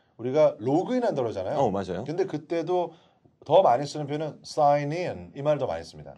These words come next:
Speaker 2: 어, 들어가네요.
Speaker 1: 그렇죠, 그렇죠.
Speaker 2: 음,
Speaker 1: 네.
Speaker 2: 넣네.
Speaker 1: 그-, 네, 그래서
Speaker 2: 음.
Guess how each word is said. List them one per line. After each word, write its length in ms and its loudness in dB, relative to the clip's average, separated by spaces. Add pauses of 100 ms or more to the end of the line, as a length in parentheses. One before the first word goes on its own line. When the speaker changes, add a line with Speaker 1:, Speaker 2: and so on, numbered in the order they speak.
Speaker 2:
어, 180 -8
들어가네요. 540 2
Speaker 1:
그렇죠, 280 -8
그렇죠. 200 -14
Speaker 2:
음, 180 -12
Speaker 1:
네. 200 -8
Speaker 2:
넣네. 580 -2
Speaker 1:
그-, 80 -10
네, 80 -4
그래서 280 2
Speaker 2:
음. 100 -10